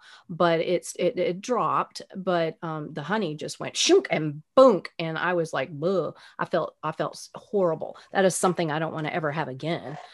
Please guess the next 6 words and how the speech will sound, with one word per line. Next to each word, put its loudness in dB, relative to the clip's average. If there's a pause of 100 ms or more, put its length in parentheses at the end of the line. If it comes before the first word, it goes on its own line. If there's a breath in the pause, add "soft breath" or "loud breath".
(320 loud breath)
But 0
the -2
banana -2
actually, -4
I -4
mean, -2